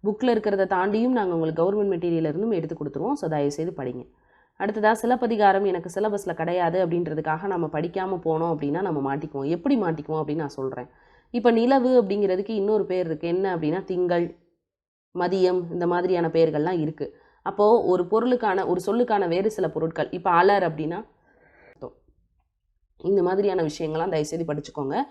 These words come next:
ஞாயிறு, பகலவன், கதிரவன், இதெல்லாம் சூரியனுக்கு வழங்கப்படக்கூடியது. பருதி, இதெல்லாமே. அடுத்து, மேரு வளம் திரிதலான், மலை, இந்த மாதிரியான விஷயங்கள் எல்லாம் நல்லா படிச்சுக்கோங்க. மலைக்கு நிறைய பெயர்கள் இருக்கு. வசி, பெயல், இதெல்லாம் நிறைய,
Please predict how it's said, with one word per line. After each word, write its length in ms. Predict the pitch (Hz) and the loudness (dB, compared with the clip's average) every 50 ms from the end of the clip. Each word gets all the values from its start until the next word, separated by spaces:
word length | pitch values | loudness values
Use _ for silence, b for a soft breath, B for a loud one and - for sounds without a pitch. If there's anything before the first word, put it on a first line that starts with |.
| b b b b b | b b b b b
ஞாயிறு, 760 | - 208 208 208 202 208 226 233 226 208 196 202 196 175 160 - | -4 0 4 4 4 6 4 4 4 4 4 4 4 4 2 0
பகலவன், 600 | - 165 160 165 180 190 175 165 165 165 156 147 | -2 -2 0 0 2 2 2 2 2 0 -2 -2
கதிரவன், 460 | - 160 165 180 190 180 175 165 165 | -2 -4 -2 0 0 0 0 0 0
இதெல்லாம் 260 | 170 156 151 160 165 175 | -2 0 -2 -2 -4 -4
சூரியனுக்கு 540 | 175 196 208 208 208 196 180 165 160 151 | -2 -2 -2 0 2 2 0 0 0 -2
வழங்கப்படக்கூடியது. 560 | 147 151 156 160 156 147 139 - 139 139 131 135 - | -2 -2 -2 -4 -4 -6 -6 -6 -8 -10 -10 -8 -2
பருதி, 540 | 170 175 170 180 185 165 175 160 165 - 160 | 0 0 2 2 2 0 0 -4 -4 -6 -4
இதெல்லாமே. 560 | 160 156 147 151 143 - 147 135 - - _ _ _ _ _ _ _ _ _ _ _ | -4 -2 -2 -2 -2 -4 -6 -8 -10 -12 _ _ _ _ _ _ _ _ _ _ _
அடுத்து, 640 | - 196 208 208 220 214 233 233 214 202 190 180 | 0 2 4 4 4 4 4 4 6 6 4 4
மேரு 440 | - 180 190 202 220 240 240 247 240 | 2 4 4 6 6 6 6 6 6
வளம் 280 | 214 185 175 180 190 185 | 6 6 4 4 2 0
திரிதலான், 400 | 180 165 165 156 156 156 151 156 | -2 -2 -2 -2 -2 -2 -2 0
மலை, 420 | 165 170 175 175 180 180 185 - | 2 2 4 4 4 2 0 -2
இந்த 180 | - 165 170 170 | -4 -2 -2 0
மாதிரியான 420 | 180 170 175 180 185 175 170 160 | 2 2 2 2 0 0 0 0
விஷயங்கள் 380 | 151 151 - - 160 160 160 156 | -2 -4 -4 -4 -2 0 0 0
எல்லாம் 180 | 151 160 196 | 0 0 0
நல்லா 220 | 202 165 156 156 151 | 0 0 -2 -2 -2
படிச்சுக்கோங்க. 500 | 143 139 - - - - 143 147 156 165 | -4 -10 -12 -14 -14 -12 -8 -6 -4 0
மலைக்கு 480 | 165 165 175 190 208 233 208 - 240 | 2 4 4 6 4 2 0 -2 -4
நிறைய 320 | 220 185 160 165 175 180 170 | -2 0 2 2 2 2 2
பெயர்கள் 320 | 175 160 160 160 165 160 | 0 0 0 0 -2 -2
இருக்கு. 300 | 156 151 147 - - 143 | -2 -2 -4 -6 -6 -4
வசி, 560 | 143 156 151 151 - 170 165 160 151 - - _ | -4 -4 -4 -4 -6 -6 -6 -6 -6 -8 -8 _
பெயல், 540 | - 165 165 165 165 165 160 156 147 - _ - | 0 2 4 6 4 4 4 2 -4 -8 _ -10
இதெல்லாம் 320 | 151 160 165 165 180 185 | -6 -4 -2 -2 0 0
நிறைய, 500 | 160 156 160 165 175 175 170 151 135 - | 0 0 0 0 0 0 0 -2 -4 -6